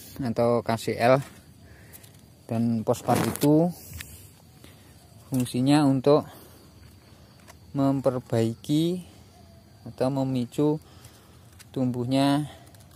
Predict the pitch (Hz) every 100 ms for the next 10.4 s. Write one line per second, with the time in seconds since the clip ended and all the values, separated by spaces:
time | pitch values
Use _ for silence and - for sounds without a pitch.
0 | - - - 120 - - 139 147 147 -
1 | - - 117 117 113 107 - - - -
2 | - - - - - - - - 123 123
3 | 120 107 120 - 131 139 139 156 - -
4 | - - 127 135 123 131 139 147 - -
5 | - - - - - - 95 117 - 143
6 | - - - - - - - - - -
7 | - - - - - - - - - -
8 | - - - - - - - - - -
9 | - - - - - 131 127 131 131 135
10 | 139 143 143